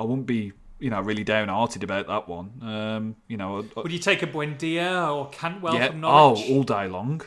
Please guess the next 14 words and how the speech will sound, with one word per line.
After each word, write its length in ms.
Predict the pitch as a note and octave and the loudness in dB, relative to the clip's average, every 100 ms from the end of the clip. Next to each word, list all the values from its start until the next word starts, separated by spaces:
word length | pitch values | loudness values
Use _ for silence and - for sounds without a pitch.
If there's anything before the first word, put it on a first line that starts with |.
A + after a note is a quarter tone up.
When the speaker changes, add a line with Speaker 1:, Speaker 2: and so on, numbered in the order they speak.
| - _ | -16 _
Speaker 1:
all 380 | B2+ D#3 E3 D#3 | 4 4 4 2
Speaker 2:
Mm. 40 | |
Speaker 1:
day 260 | C3+ A2 G#2 | 4 2 2
long. 280 | G2 B2+ D3 | 0 -2 2
But 180 | C#3 C3 - | 0 0 -8
they're 200 | A#2 C3 | -2 2
gonna 180 | B2+ B2 | 2 2
stay 280 | - G#2+ G#2 | 0 -4 -4
at 80 | G2 | -4
Norwich, 300 | G2+ A2 - | -4 -4 -6
aren't 180 | G2+ G#2+ | -8 -6
they? 60 | |
I 140 | G#2 G2 | -8 -8
think, 480 | G2+ F#2 - - | -10 -12 -14 -18